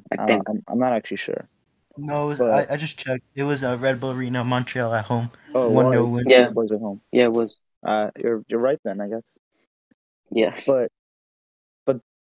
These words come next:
Speaker 2: the key thing here is his distribution. You know, we never really saw, like, anything crazy good from Johnson. He was just a keeper. He could kick, punt. It wasn't amazing. Sometimes it'd go out, you know, he would just kick it. Most keepers do that.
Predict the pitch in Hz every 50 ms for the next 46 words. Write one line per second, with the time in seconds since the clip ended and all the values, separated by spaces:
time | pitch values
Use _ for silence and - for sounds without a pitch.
0 | _ _ _ _ - 131 120 117 113 113 110 - - - 160 143 - - 170 170
1 | 151 139 117 101 101 101 98 - - - - - 120 127 120 110 117 123 - -
2 | 127 117 135 135 - - 90 87 _ _ _ _ _ _ - 123 127 131 127 117
3 | 127 127 147 160 165 165 151 135 - - - - - 156 143 131 127 120 110 101
4 | - _ _ _ _ - 120 120 113 - 110 104 - - 151 139 131 127 120 117
5 | 113 117 123 - 117 113 110 110 120 117 120 117 - 120 117 110 104 - - -
6 | 120 120 123 113 117 - - - - - - - - 143 - - 87 92 98 95
7 | - 101 95 - - 139 123 110 - - - - 117 113 110 101 - - - -
8 | _ _ _ _ _ _ _ _ - - 123 127 139 123 127 120 104 101 120 131
9 | 147 147 139 151 151 147 147 143 139 139 - _ _ _ _ _ _ - - 117
10 | 123 - 120 117 117 117 113 107 95 - 98 92 104 113 123 127 127 123 123 120
11 | - - 110 113 104 104 104 104 104 98 - - 123 123 127 117 127 - - -
12 | 135 - - 95 76 - _ _ _ _ _ - 113 120 123 120 - - 135 113
13 | - 113 104 - 110 101 95 85 -